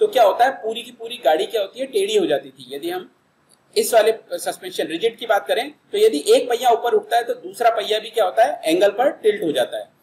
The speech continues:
और यदि राइट वाला उठता है, तो राइट, पूरी गाड़ी राइट में टिल्ट हो जाती है, ठीक है। तो ये एक प्रॉब्लम होती थी हमारे पास में रिजिड एक्सेल में। तो इंडिपेंडेंट टाइप में जो कार्स में हम लोगों को कंफर्टेबल चाहिए,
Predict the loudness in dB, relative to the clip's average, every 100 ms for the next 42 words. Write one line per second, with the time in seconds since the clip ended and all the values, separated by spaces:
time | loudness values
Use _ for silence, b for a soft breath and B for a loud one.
0 | _ 0 2 2 2 2 4 4 4 4
1 | 2 -2 0 0 0 -4 -12 -6 0 2
2 | 2 0 0 -4 -12 -6 -4 -4 -6 -10
3 | -18 -18 _ _ _ -12 -6 -6 -4 -8
4 | _ -6 -2 -2 0 0 0 -2 -6 -10
5 | -6 -2 -2 0 -2 -4 -8 -10 -6 -6
6 | -6 -6 -8 -8 -14 _ -6 -6 -4 -6
7 | -2 -2 -2 0 0 0 -6 -10 -2 0
8 | 0 -2 -14 -12 -10 -10 -12 -12 -6 -4
9 | -4 -6 -10 -12 -10 -6 -6